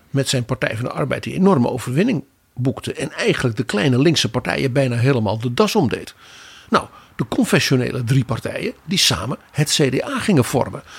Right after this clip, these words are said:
Later kwam ook dat die kleinere linkse partijen GroenLinks gingen vormen. Dus in plaats van steeds meer fracties kreeg je in de Kamer minder fracties. Hè, ook D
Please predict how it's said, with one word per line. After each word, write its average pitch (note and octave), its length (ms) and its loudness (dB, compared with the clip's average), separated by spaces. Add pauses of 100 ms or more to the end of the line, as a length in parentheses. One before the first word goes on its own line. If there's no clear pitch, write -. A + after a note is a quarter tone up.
(240)
Later A#3 440 2
kwam B2 280 -2
ook D#3 300 -4 (300)
dat - 160 0
die C3+ 100 0
kleinere D#3 400 4
linkse C3 260 4
partijen B2+ 440 -4 (220)
GroenLinks F3 560 4
gingen C#3 220 4
vormen. A2 280 0 (240)
Dus E3+ 180 2
in - 160 -2
plaats - 320 -4
van - 220 -10 (220)
steeds - 480 -4
meer G3+ 400 2 (500)
fracties - 640 -6 (320)
kreeg A3+ 300 0
je - 60 -4
in B2+ 80 -2
de B2 60 -4
Kamer - 340 -12 (360)
minder A3+ 340 4
fracties. - 540 -8 (1200)
Hè, - 220 -2
ook C#3 180 -2
D A#2 60 4